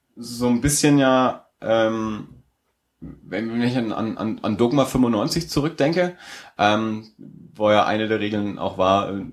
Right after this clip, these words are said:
also, ob, ob die Regeln an sich waren, nur natürliches Licht, äh, kein Soundtrack, äh, realistische Story, äh, wo,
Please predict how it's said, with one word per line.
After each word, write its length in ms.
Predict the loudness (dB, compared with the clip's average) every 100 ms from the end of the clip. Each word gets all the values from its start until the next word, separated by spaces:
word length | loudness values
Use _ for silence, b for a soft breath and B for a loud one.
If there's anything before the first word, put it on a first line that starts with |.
| -12
also, 240 | -10 -10
ob, 160 | -12 -14
ob 320 | -16 -14 -14
die 120 | -12
Regeln 240 | -10 -10 -10
an 120 | -6
sich 240 | -6 -6
waren, 220 | -6 -6 -6 B -2
nur 120 | 2
natürliches 440 | 2 2 0 0 0
Licht, 300 | 0 -2 0
äh, 460 | 4 4 4 2
kein 320 | 0 2 2
Soundtrack, 680 | 2 2 2 2 2 2 0
äh, 60 | -4
realistische 760 | -2 -2 -2 -2 -2 -2 -4 -6
Story, 520 | 0 2 4 2 -2
äh, 180 | -6 -8
wo, 260 | -8 -6